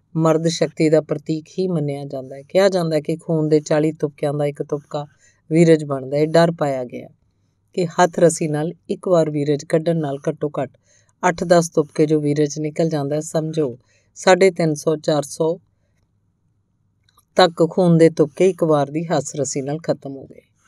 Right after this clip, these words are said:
ਵਿਆਹ ਤੱਕ ਲਗਭਗ ਹਰ ਨੌਜਵਾਨ ਜਦੋਂ ਹਿਸਾਬ ਲਾ ਕੇ ਵੇਖਦਾ ਹੈ, ਤਾਂ ਵੀਰਜ ਦੀਆਂ ਲਗਭਗ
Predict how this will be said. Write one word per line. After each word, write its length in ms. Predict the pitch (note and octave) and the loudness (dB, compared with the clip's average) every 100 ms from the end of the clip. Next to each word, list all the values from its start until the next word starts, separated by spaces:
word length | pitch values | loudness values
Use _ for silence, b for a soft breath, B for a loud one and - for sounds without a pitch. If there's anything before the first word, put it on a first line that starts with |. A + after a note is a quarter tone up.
| _ _ _ E3+ | _ _ _ 4
ਵਿਆਹ 220 | G3 A#3+ | 4 4
ਤੱਕ 280 | - F#3+ G3 | 2 0 2
ਲਗਭਗ 440 | E3 D3+ - D#3+ | 0 0 -4 -6
ਹਰ 240 | - A#3 | -2 0
ਨੌਜਵਾਨ 520 | A3+ G3 E3+ D#3+ D#3 D3+ | 2 2 2 2 0 0
ਜਦੋਂ 240 | D#3 D#3 | 0 0
ਹਿਸਾਬ 360 | E3 E3+ D3 C3+ | -2 -2 -2 -2
ਲਾ 180 | D3 D3 | -4 -4
ਕੇ 160 | E3 | -6
ਵੇਖਦਾ 420 | D#3+ C#3+ B2+ C#3+ C#3+ | -4 -4 -6 -10 -12
ਹੈ, 100 | - - B B _ | -16 -20 B B _
ਤਾਂ 120 | G3 | 4
ਵੀਰਜ 380 | F3+ F#3+ F#3 G3 | 6 4 4 2
ਦੀਆਂ 200 | F3+ F3+ | 0 0
ਲਗਭਗ 400 | E3+ D#3 F3 E3+ | 0 0 0 -4